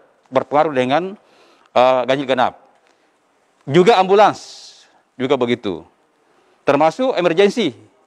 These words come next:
ya, T N I Polri juga bisa tanpa ada penyekatan.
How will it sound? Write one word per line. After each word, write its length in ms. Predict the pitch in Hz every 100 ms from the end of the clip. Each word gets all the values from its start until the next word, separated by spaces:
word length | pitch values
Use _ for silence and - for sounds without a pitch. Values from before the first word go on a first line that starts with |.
| _ -
ya, 120 | 139
T 80 | 151
N 80 |
I 80 | 143
Polri 280 | 135 147 233
juga 200 | 180 175
bisa 280 | 143 131 120 - _ _ _ _ _
tanpa 440 | 117 120 170 175 127
ada 280 | 143 160 156 _ _
penyekatan. 560 | 117 110 104 87 78